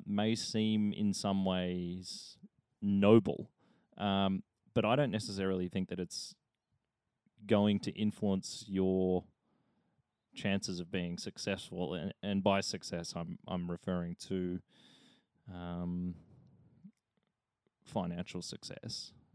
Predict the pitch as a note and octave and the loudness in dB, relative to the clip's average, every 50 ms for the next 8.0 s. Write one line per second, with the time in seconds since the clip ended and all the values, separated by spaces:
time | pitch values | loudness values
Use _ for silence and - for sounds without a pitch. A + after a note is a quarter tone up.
0 | - - G#2+ F#2+ F2 F2 F2 F2 E2+ E2+ E2+ F2+ - - - - _ _ _ _ | -14 -10 -6 -6 -4 -4 -6 -6 -8 -8 -10 -12 -14 -18 -20 -20 _ _ _ _
1 | _ _ _ _ _ _ _ _ _ _ _ - - - - A#2 G2 A#2+ G#2+ G2 | _ _ _ _ _ _ _ _ _ _ _ -20 -6 0 2 4 6 6 6 6
2 | F2+ - - - - _ _ _ _ _ _ _ _ _ _ _ _ - _ _ | 4 0 -8 -14 -20 _ _ _ _ _ _ _ _ _ _ _ _ -20 _ _
3 | _ - _ _ _ - - B2 G2 G#2 G2 - G#2+ G2 F#2 F2+ F2 - - F#2 | _ -20 _ _ _ 0 2 4 4 4 4 4 4 4 4 2 2 0 -2 -4
4 | - - F#2 - - F#2 - F#2 F2+ F2 F#2 F2+ E2+ F2+ F2 F2+ E2+ F2+ - F#2 | -2 -2 -2 -2 -2 -2 0 0 0 2 0 0 -2 -2 -2 -2 -2 -2 -4 -6
5 | - - - - F#2 - G#2 F#2 F2 F2 - - G2 F#2+ F#2 - F#2 F2+ F2 - | -8 -4 -4 -4 -2 0 0 0 0 -2 -2 2 4 4 4 2 0 -4 -4 -2
6 | - C3+ B2 A#2+ A2+ A2 G#2+ G2 F#2 G2 F#2 F2+ F2 E2+ F2 F2 F2 F#2 F2+ F2 | 0 4 4 6 6 4 4 2 0 0 0 0 0 2 2 2 2 2 0 0
7 | - G2+ F#2 - - F#2 - G2+ F#2+ F#2 - G#2+ F#2+ F2+ E2+ - - F#2 F2 F2 | -2 -4 -4 -2 -2 -2 -2 -2 -2 0 2 2 2 2 0 -2 -2 -2 -2 -4